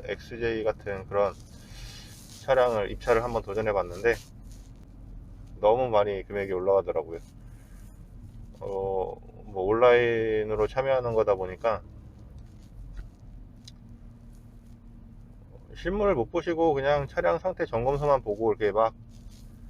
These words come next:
하시는 분들도 있으시는 것 같아서 이번에는 직접 참여, 직접 가서 참여를 해야 되는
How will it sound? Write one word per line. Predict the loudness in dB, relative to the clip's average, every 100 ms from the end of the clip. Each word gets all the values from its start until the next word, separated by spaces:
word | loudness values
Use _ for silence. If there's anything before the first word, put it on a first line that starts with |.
| -18 -18 -20 -20 -20 -6
하시는 | -2 0 0 0
분들도 | -2 0 0 2 0 2 0
있으시는 | -2 -8 -6 -6 0
것 | 2
같아서 | 2 -2 -2 0 0 -4 -18 -18 -8
이번에는 | 0 2 2 0 -2 -4 -10 -18 -18 -18 -18 -18 -18 -12
직접 | -12 4 4 4
참여, | 2 2 4 4 4 4 4 0 -2 -10
직접 | -10 -10 6 6 6 4
가서 | 2 8 6 6 -2 -20 -20 -20 -20 -4
참여를 | -2 2 2 2 4
해야 | 4
되는 | 6 2 -2